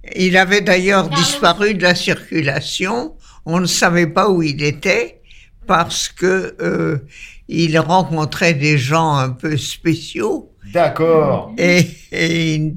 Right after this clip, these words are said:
Speaker 1: tenait pas à ce que ça se sache.
Speaker 3: Ah oui, c'est-à-dire qu'il était un petit peu, euh, des fois peut-être pour avoir certaines infos ou peut-être des choses comme ça,
Speaker 1: Oui.
Speaker 3: peut-être de l'autre côté un peu de la barrière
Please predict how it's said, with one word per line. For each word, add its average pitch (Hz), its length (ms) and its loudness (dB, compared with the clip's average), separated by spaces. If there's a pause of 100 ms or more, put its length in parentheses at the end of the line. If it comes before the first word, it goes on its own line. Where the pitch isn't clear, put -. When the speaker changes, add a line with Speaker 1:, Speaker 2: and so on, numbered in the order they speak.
(100)
Speaker 1:
tenait 160 320 0
pas 175 460 0 (320)
à - 160 0
ce 143 120 -4
que 165 160 -2
ça - 220 -4
se 180 260 -6
sache. - 580 -4
Speaker 3:
Ah 143 320 4
oui, 180 220 2
c'est-à-dire 151 520 -2
qu'il 160 280 -2
était 156 260 -2
un 151 140 0
petit 147 200 -6
peu, 185 380 -2
euh, 135 400 0 (340)
des 139 120 -2
fois 175 300 0
peut-être 156 340 -6
pour - 180 -2
avoir 151 280 2
certaines 143 560 -4
infos 143 360 -4
ou 165 140 0
peut-être 127 320 -8
des 139 140 0
choses 156 240 -4
comme 131 160 -4
ça, 185 260 0
Speaker 1:
Oui. 202 140 2
Speaker 3:
peut-être 180 180 0
de 151 100 2
l'autre 170 280 0
côté 170 280 -2
un 175 120 2
peu 196 160 -4
de 156 120 -2
la 151 160 2
barrière 156 680 0